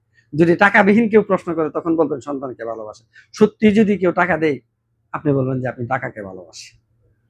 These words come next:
হাজারো বাবা তার সন্তানকে ঘর থেকে বের করে দিচ্ছে শুধু টাকার জন্য। হাজারো সন্তান তার বাবাকে বের করে দিচ্ছে শুধু টাকার জন্য। হাজারো মায় বলে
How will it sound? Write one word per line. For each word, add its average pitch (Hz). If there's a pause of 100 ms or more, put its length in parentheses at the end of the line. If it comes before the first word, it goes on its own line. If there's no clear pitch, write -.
(400)
হাজারো 269 (680)
বাবা 175
তার 165
সন্তানকে 214 (480)
ঘর 190
থেকে 220
বের 185
করে 156
দিচ্ছে 143
শুধু 151
টাকার 170
জন্য। 113 (1040)
হাজারো 190
সন্তান 175 (380)
তার 135
বাবাকে 160 (640)
বের 180
করে 208
দিচ্ছে 175
শুধু 147
টাকার 143
জন্য। 101 (680)
হাজারো 196
মায় 202
বলে 151